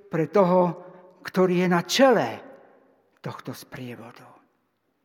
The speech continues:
No závere-, no zároveň vedie tých, ktorí porozumeli, že Ježiš Kristus je tu pán a nie cisár. On je ten, ktorý si ich podmanil svojim bytím, láskou a milosťou,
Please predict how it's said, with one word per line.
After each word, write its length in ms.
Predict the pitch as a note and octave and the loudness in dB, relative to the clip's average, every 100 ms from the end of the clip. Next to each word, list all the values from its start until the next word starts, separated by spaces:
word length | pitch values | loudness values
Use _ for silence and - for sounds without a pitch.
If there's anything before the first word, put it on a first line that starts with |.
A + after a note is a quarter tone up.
| _ - - B3+ | _ -20 -4 2
No 80 | |
závere-, 720 | B3 B3+ B3+ B3 A#3+ A#3 A3+ - | 4 4 6 6 8 6 4 0
no 160 | G#3 | 0
zároveň 880 | F#3+ B3 B3 A#3+ A3+ A3 - - - | 4 4 6 6 6 4 0 -10 0
vedie 400 | G#3 B3+ A#3 G#3+ | 2 4 4 2
tých, 480 | - B3 A3+ - - | 0 -4 -6 -14 -10
ktorí 240 | - B3 - | -4 -2 -2
porozumeli, 1120 | C4 D#4 D4 F3+ D#3 F3 D#3 D3+ D3 D3+ F#3+ F#3 - - _ _ _ | 0 2 4 4 2 4 4 2 -2 -4 -8 -14 -20 -20 _ _ _
že 160 | - | -12
Ježiš 720 | E3+ D#3+ F3+ C4 C#4 A#3+ A#3 - | -8 -6 0 4 4 2 -2 -2
Kristus 800 | A3 D4 C#4+ - D#3 C3 - - _ _ _ _ | 2 2 2 -4 -6 -6 -12 -20 _ _ _ _
je 240 | - E3+ G3 | 0 4 4
tu 160 | G3+ | 2
pán 800 | G3 F#3+ F3+ E3+ D3+ C#3 - - | -4 -2 0 0 -2 -6 -10 -2
a 40 | C#4+ | 2
nie 240 | E4+ E4+ C#4 | 4 6 4
cisár. 800 | - D4+ - G3+ C3+ B2+ B2 - - _ - - - | 2 -2 -2 -4 -6 -8 -14 -18 -20 _ -20 -20 -4
On 160 | C#4 B3+ | 2 4
je 160 | A3+ | 4
ten, 320 | G3+ G#3 G3 - - - | 4 2 0 -2 -12 -4
ktorý 160 | A#3+ B3 | 0 0
si 240 | - B3 | 0 -2
ich 80 | G3 - | -2 0
podmanil 480 | C4 G#3+ A3 G#3+ | 0 0 -2 0
svojim 560 | G#3+ - A3+ B3 A#3+ A3 | -2 -2 0 2 2 2
bytím, 560 | C4 A#3+ - F3 D#3 C3+ - - | 2 0 -6 -6 -6 -8 -12 -4
láskou 560 | G#3 B3+ B3+ - - B3 | 0 2 2 0 2 4
a 80 | |
milosťou, 880 | A#3+ B3 C4 A3 G3 - E3+ C#3+ C#3 | 6 8 8 6 2 -6 -8 -8 -12